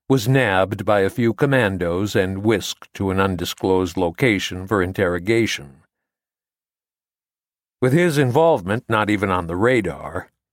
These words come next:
McKnight could focus on just how he wanted to exploit the president's weaknesses.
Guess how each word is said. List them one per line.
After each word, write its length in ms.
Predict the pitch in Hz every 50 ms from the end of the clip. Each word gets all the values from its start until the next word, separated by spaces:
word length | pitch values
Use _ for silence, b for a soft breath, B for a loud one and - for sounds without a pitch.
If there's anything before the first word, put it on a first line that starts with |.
| _ _ _ _ -
McKnight 540 | 104 98 - - 120 113 107 87 90 107 -
could 160 | - 107 95 -
focus 480 | - 127 104 98 87 - 92 - -
on 180 | 113 98 104 104
just 300 | - 107 107 113 - -
how 400 | - - 160 127 101 92 98 117
he 160 | 95 107 117
wanted 380 | 110 92 98 101 95 104 104 92
to 120 | 107 104
exploit 540 | 107 104 - - - 113 101 92 85 87 -
the 100 | - 110
president's 640 | - - 113 98 85 - 87 82 82 85 - -
weaknesses. 880 | 120 151 160 139 - _ 82 71 73 - - - - - - - -